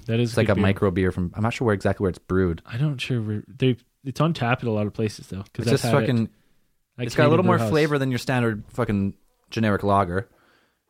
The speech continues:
Speaker 2: but it's not super hoppy like these heavy I P As that are be-, being sold at all the microbrews.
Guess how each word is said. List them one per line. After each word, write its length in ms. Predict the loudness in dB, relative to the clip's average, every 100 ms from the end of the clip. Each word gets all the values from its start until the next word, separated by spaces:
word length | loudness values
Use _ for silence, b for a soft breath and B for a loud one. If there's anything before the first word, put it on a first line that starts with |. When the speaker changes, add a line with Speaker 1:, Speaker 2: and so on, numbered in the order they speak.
| _
Speaker 2:
but 100 | -4
it's 120 | -2
not 200 | 0 0
super 280 | -2 -2 0
hoppy 280 | 2 2 2
like 160 | 0 0
these 200 | -4 0
heavy 340 | 0 0 0
I 120 | -2
P 220 | 0 0
As 100 | 0
that 100 | 0
are 60 | -4
be-, 140 | -6 -14 _
being 180 | -4 -2
sold 240 | 0 0
at 60 | 2
all 180 | 0
the 220 | 0 -4 -6
microbrews. 640 | -4 -4 -2 -2 -2 -4